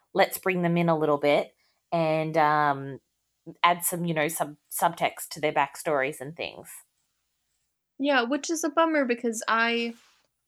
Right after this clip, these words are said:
Speaker 2: like I said, and I've said before, I like all of the characters that w-, this,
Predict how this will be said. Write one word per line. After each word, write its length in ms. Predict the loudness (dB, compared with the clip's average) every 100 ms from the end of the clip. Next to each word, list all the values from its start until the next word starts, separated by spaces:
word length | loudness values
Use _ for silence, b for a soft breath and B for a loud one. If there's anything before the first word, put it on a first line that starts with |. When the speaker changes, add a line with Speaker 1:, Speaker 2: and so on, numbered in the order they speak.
| _ _ -2
Speaker 2:
like 160 | 2
I 80 | 4
said, 400 | 2 2 2 0
and 160 | -2 -2
I've 140 | -2
said 200 | -2 -6
before, 440 | -6 -8 -2 0 2
I 140 | 0
like 280 | 0 0 0
all 200 | 0 -2
of 100 | -2
the 80 | -8
characters 580 | -6 -6 -6 -6 -6 -2
that 220 | -4 -4 -12 _ -18
w-, 160 | -16 -12
this, 480 | -4 -2 0 -2